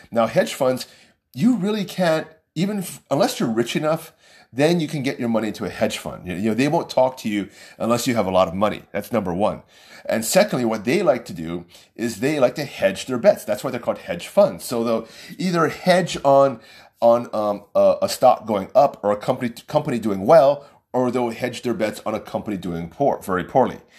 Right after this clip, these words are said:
Now, it's a lot easier to make money on a stock that's crashing, and it's a lot easier to actually, you know, when a company is basically on its last legs or very, or treading water, it's very easy to hedge bets against them to fo-,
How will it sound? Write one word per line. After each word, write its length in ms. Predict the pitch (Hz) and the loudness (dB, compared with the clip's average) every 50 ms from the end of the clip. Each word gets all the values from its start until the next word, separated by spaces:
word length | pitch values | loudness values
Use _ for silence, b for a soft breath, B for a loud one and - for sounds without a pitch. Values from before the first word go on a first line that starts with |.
| B B B B - | B B B B 0
Now, 140 | 120 113 95 | 2 2 2
it's 120 | 110 - | 2 2
a 80 | 131 123 | 6 6
lot 260 | 139 165 160 - - | 8 6 6 4 0
easier 380 | 127 143 170 165 - 165 160 | -2 -2 -2 -2 -2 -2 -2
to 160 | 160 156 - 120 | -2 -4 -4 -4
make 240 | 117 117 117 117 | -2 -4 -4 -4
money 340 | 107 110 110 110 123 135 135 - | -2 0 0 0 0 -2 -2 -2
on 120 | 98 101 | -4 -4
a 60 | 95 | -4
stock 340 | 90 - - 120 110 110 - | -6 0 2 2 2 2 0
that's 200 | - 101 90 - | -4 -6 -6 -8
crashing, 600 | - - - 120 120 117 - - 107 80 85 98 B B B B B B B B B | -10 0 2 2 4 2 0 -4 -6 -8 -8 -12 B B B B B B B B B
and 200 | - 104 110 110 | -4 -2 -2 -2
it's 160 | 110 110 - | -4 -4 -2
a 60 | 117 | 2
lot 260 | 101 104 123 123 - | 4 6 6 6 4
easier 380 | 113 123 143 143 - 120 107 101 | 2 0 -2 0 -2 -2 -4 -4
to 180 | - - - 92 | -6 -4 -2 0
actually, 440 | 101 101 - - 113 104 98 92 b b b b b b b _ _ - | 0 0 -2 -6 -6 -6 -6 -8 b b b b b b b _ _ -2
you 140 | 113 117 | -2 0
know, 140 | 113 110 104 | 2 2 2
when 160 | 104 107 104 | 0 0 -2
a 40 | 95 | -4
company 440 | 92 - - 143 127 - 127 117 113 | -6 0 0 0 0 0 0 -2 0
is 240 | 104 101 85 - - _ _ _ - - | -2 -4 -6 -10 -16 _ _ _ -10 -4
basically 400 | 95 147 - - - - 135 120 | -2 -2 0 -2 -2 -4 -2 -2
on 100 | 110 107 | -2 -2
its 120 | 98 - | -2 0
last 340 | 98 107 104 104 98 - - | 2 2 2 2 0 -4 -2
legs 400 | 98 113 113 98 87 98 98 - | 0 0 0 0 -2 -4 -8 -8
or 160 | - 95 101 | -6 -6 -4
very, 400 | 92 107 110 110 110 107 104 B B B B B B | -2 -2 -2 0 0 -2 -4 B B B B B B
or 120 | - 95 95 | -8 -6 -6
treading 460 | - - - 131 120 107 104 95 90 | -6 0 2 4 4 4 2 -2 2
water, 460 | 92 110 113 87 78 95 98 - B B B B B B - | 2 4 4 2 0 -4 -8 -10 B B B B B B -10
it's 160 | - 110 - | -8 -6 -2
very 240 | 113 120 120 120 - | 0 0 0 0 0
easy 320 | - 117 117 113 117 110 | 0 0 0 0 -4 -6
to 320 | 110 - 110 98 92 90 | -4 -2 0 0 0 0
hedge 320 | 87 - - 123 117 113 92 | -2 -2 -2 -2 -2 -2 -4
bets 240 | 117 113 - - 104 | -4 -4 -4 -4 -6
against 340 | 90 - 113 135 135 - | -4 -2 -2 -2 -2 -6
them 160 | - 98 90 90 | -8 -10 -10 -10
to 160 | - - 95 | -12 -12 -12
fo-, 340 | - - - 135 - - | -12 -8 -8 -8 -8 -8